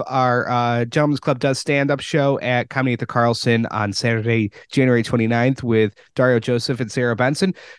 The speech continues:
Tickets are just twelve bucks, and you can find them at facebook dot com slash the gentleman's club show or, uh, Comedy at the Carlson's website.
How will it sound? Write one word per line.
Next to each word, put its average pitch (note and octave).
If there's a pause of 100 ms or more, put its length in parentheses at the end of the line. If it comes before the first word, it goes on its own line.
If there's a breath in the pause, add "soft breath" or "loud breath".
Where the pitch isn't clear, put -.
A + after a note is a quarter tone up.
(100)
Tickets D3+
are D#3
just C#3+
twelve D#3
bucks, D#3+
and C#3
you C3
can C3
find C#3+
them C3
at A2
facebook C#3
dot B2
com A#2+
slash A#2
the B2+
gentleman's A2+
club A2+
show A#2+
or, G#2
uh, G#2
Comedy G#2+
at G2+
the -
Carlson's G#2+
website. F#2+